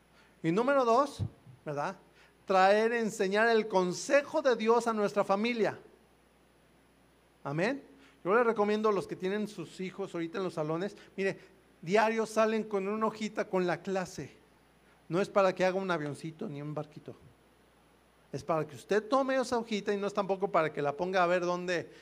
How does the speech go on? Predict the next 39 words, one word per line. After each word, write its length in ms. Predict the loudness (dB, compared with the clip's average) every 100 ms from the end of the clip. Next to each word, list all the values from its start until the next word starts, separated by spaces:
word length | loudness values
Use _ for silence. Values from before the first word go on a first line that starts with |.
| -16 -8
hay 140 | -6
que 100 | -6
se 160 | -8 -4
quede 220 | -2 -2
en 100 | -4
el 160 | -6
carro 480 | -2 4 6 4 2
o 60 | -2
encima 420 | -4 -6 0 2
de 60 | 2
la 120 | 0
mesa. 220 | -2 -6
No, 140 | -6
es 100 | -6
para 240 | -4 -6 -6
que 80 | -10
usted 320 | -2 0 2
la 160 | 0
tome 420 | 2 2 2 -2 -4 -16 -20 -20 _
y 60 | -4
usted 200 | 0 0
repase 720 | 0 -4 4 6 6 2 0
la 140 | -2
enseñanza 640 | -2 -4 -4 -2 -2 -4 -8
con 140 | -8
su 120 | -4
hijo. 300 | -4 -2 -6 -8 -18 -20 _ _
Usted 300 | -12 -4 -2
es 120 | -2
el 100 | -6
sacerdote 640 | -8 -8 -6 -4 -4 -6 -18 -20 _ _ _ _ -10
de 100 | -10
su 160 | -8
casa. 380 | -10 -10 -10 -16 _ _ _ _ _ _ _ _
Amén. 360 | -2 2 2 0 -10 -20 _ _ _ _ _ _ _ _ _ _ _
Entonces 340 | -6 -4 -2 -2
eso 200 | -4 -4
es 80 | -6
importante. 500 | -6 -8 -10 -12